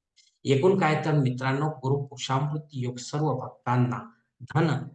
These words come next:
समृद्धी, ऐश्वर्य प्रदान करतो, पण त्याचा फायदा आपणा सर्वांना घेता आला पाहिजे, कारण आपणच असतो आपल्या जीवनाचे शिल्पकार. धन्यवाद मित्रांनो,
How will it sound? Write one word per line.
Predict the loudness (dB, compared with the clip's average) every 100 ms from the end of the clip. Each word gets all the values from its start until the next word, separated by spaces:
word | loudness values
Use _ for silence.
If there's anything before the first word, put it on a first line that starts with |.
| _
समृद्धी, | -6 0 2 2 2 -2 -10 -16 -18 _ _ _ 0
ऐश्वर्य | 0 2 0 0 0 -4 -6
प्रदान | -6 -2 0 2 0
करतो, | -4 -14 _ _ _ _ _ _ _ _ _ _ _ _ _ _ _ _ _ -4
पण | -4 -2
त्याचा | -6 -4 -6 -6 -12 _ _
फायदा | -4 -2 0
आपणा | -2 -4 -8 -6 -8 -8
सर्वांना | -8 -6 -2 2 2 0 -6 _
घेता | -14 -6 -4 -4 -6 -8
आला | -8
पाहिजे, | -10 -14 -14 _ _ _ _ _ -12
कारण | -6 -2 -2 -2 -6 -14 -20 _ -4
आपणच | -2 0 0 0 -2
असतो | -6 -8 -8
आपल्या | -8 -10 -12 -14 -16 -10
जीवनाचे | -8 -6 -6 -8 -10 -16
शिल्पकार. | -18 -20 _ _ _ _ _ _ _ _ _ _ -8
धन्यवाद | -2 0 0 -2
मित्रांनो, | -6 -4 -2 -4